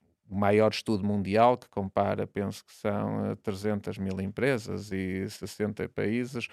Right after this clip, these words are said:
sobre competitividade. E nós descemos nove lugares nesse ranking de competitividade. E os dois fatores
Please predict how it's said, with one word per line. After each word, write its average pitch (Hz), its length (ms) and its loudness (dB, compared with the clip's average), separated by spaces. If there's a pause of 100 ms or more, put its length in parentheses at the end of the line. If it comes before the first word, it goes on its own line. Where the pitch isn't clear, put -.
(120)
sobre 104 260 -4
competitividade. 92 880 -4 (440)
E 101 100 -4
nós 104 580 -2 (100)
descemos 117 600 -2
nove 120 400 2
lugares 95 520 -6 (140)
nesse 90 300 -8
ranking 101 340 -2
de 101 80 -12
competitividade. - 880 -10 (320)
E 113 80 -2
os 107 100 -2
dois 151 240 0
fatores 85 640 -2